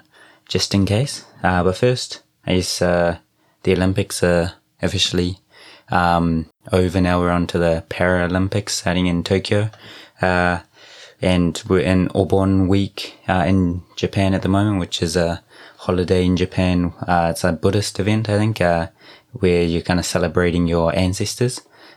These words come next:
Um, so yeah, every year, just to explain Obon a bit, uh, your ancestors, their spirits, return back to our world,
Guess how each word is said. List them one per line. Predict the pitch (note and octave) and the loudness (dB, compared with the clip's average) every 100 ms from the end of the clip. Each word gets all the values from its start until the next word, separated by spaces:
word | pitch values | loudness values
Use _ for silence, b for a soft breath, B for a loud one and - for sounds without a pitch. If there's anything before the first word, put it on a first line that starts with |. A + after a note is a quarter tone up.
| - | -2
Um, | F2+ D#2+ E2 D#2 _ _ _ _ _ _ _ _ | 0 0 -2 -4 _ _ _ _ _ _ _ _
so | - G2 | -2 0
yeah, | E2+ | 2
every | D#2+ F2 F2 E2 | 0 0 0 0
year, | E2+ E2 D#2+ - b b | 2 2 0 -6 b b
just | F2 - | -8 -2
to | E2+ | -4
explain | - - F2+ E2 | -4 -2 0 2
Obon | D#2 F2+ F#2 F2+ | 0 2 0 0
a | |
bit, | F2+ F#2+ - - - - | 0 0 -2 -10 -12 -2
uh, | E2+ E2 D#2+ | 0 2 0
your | E2+ | 0
ancestors, | E2+ F2 D#2+ - - F2+ D#2+ | 2 0 -2 -6 -4 -4 -2
their | F2+ | -2
spirits, | E2+ - F#2+ F#2 - - B B B | -2 -2 0 0 -2 -10 B B B
return | G2 F#2+ G2 F#2 F2 E2+ - | -4 -2 0 0 0 -2 -2
back | F#2+ F#2+ | -2 -2
to | - F#2 | 0 2
our | F2 | 2
world, | F2 F2+ F#2 | 2 2 0